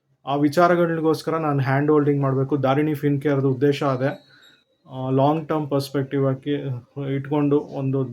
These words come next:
ದೊಡ್ಡ ಮಟ್ಟದ ಒಂದು ರಿಟರ್ನ್ ಬರ್ಬೇಕು ಅಂತ ಇಟ್ಕೊಂಡು ಮಾಡೋವಂಥದ್ದು. So ಒಂದು ಆಸ್ಪೆಕ್ಟ್ ಕ್ಲಾಸ್ ಹೇಳ್ಬಿಟ್ಟಿದ್ದೀನಿ.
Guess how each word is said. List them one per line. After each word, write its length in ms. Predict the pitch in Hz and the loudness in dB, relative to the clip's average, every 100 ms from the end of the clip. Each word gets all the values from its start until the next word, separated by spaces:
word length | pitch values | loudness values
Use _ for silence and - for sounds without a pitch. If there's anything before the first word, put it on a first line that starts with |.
| 120 - 147 | -12 -10 0
ದೊಡ್ಡ 260 | 151 151 | 0 2
ಮಟ್ಟದ 380 | 180 165 147 147 | 2 2 0 2
ಒಂದು 260 | 147 139 127 | 2 2 -2
ರಿಟರ್ನ್ 380 | 131 156 156 135 | -4 -2 0 0
ಬರ್ಬೇಕು 520 | 131 139 139 139 139 | 2 2 0 -2 -4
ಅಂತ 160 | 131 | -2
ಇಟ್ಕೊಂಡು 480 | 135 127 - 139 147 | -4 -4 -4 -6 -4
ಮಾಡೋವಂಥದ್ದು. 720 | 143 127 135 135 127 123 113 - _ _ _ - _ _ _ - - | -4 -2 0 0 -2 -6 -8 -14 _ _ _ -20 _ _ _ -16 -10
So 160 | 175 - _ _ - - - _ 160 | -10 -10 _ _ -20 -20 -20 _ -6
ಒಂದು 220 | 147 165 | -2 4
ಆಸ್ಪೆಕ್ಟ್ 400 | 160 160 170 139 | 4 4 0 0
ಕ್ಲಾಸ್ 440 | 185 156 147 143 165 | -2 2 2 2 0
ಹೇಳ್ಬಿಟ್ಟಿದ್ದೀನಿ. 760 | 151 147 151 143 139 190 - | 2 4 4 4 2 0 -8